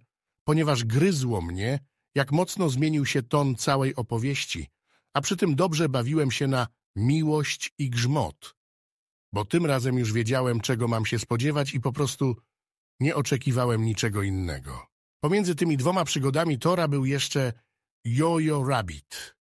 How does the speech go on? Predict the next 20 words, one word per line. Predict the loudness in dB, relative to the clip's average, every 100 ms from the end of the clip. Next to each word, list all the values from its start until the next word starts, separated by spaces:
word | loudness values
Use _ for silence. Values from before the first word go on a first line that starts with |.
| -4
którego | -2 0 0
kocham | 0 0 0 0
całym | 2 2 0
sobą | 0 0 2 2 0 -4 _ _ _
i | -6
chętnie | 2 2 2 0 0
polecę | 2 0 0
dosłownie | 0 0 0 2 0
każdemu. | 0 0 0 -2 -4 -6 -10 -12 _ _ _ _
Tak | 0 2
więc | 2 2 0 -8 _ _ _ _ 0
po |
najnowszym | 2 4 2 0 0 0
filmie | 0 0 0 0 -2 -6 _ _ _
pana | 0 2 2
Waititi | 2 0 -2 -4 -4 0
obiecywałem | 2 2 0 0 2 2 0
sobie | 0 0 0
raczej | -2 -2 -4
sporo. | -4 -4 -4 -4 -8